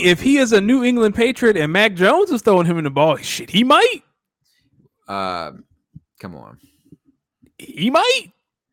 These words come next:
Speaker 1: No, I'm kidding. Marvin Harrison,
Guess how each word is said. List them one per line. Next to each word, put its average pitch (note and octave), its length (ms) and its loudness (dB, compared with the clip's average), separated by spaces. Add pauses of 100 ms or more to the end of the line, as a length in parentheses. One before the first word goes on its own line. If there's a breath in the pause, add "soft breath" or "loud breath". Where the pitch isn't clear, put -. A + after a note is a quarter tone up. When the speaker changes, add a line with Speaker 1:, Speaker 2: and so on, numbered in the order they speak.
(1200)
Speaker 1:
No, B2+ 120 -12
I'm A2+ 120 -12
kidding. G#2+ 280 -14
Marvin A2+ 300 -10
Harrison, B2 460 -20